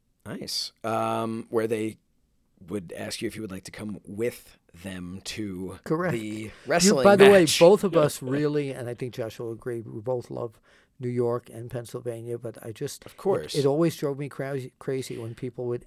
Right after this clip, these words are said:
Speaker 2: end.
Speaker 1: So I'm, I'm taking, here's an interesting thing about how, you know,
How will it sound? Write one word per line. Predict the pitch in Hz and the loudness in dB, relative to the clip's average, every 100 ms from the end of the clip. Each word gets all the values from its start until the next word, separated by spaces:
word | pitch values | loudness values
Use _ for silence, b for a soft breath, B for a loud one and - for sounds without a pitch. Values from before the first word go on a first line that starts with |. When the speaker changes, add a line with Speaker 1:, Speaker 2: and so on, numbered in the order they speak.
| - | -10
Speaker 2:
end. | 127 123 120 - | -10 -10 -14 -10
Speaker 1:
So | - - 156 147 - | -2 4 4 4 -2
I'm, | 147 160 165 143 _ _ - | 0 0 -2 -8 _ _ -6
I'm | 131 156 | -4 -2
taking, | 156 131 123 123 - 156 | -2 -2 -2 -8 -10 -14
here's | 135 156 240 269 | -10 -4 0 2
an | 185 | 2
interesting | 131 113 120 113 | 0 -4 -6 -6
thing | 104 110 | -8 -8
about | 95 90 87 | -8 -8 -10
how, | 101 82 | -12 -14
you | 82 104 | -12 -10
know, | 90 | -10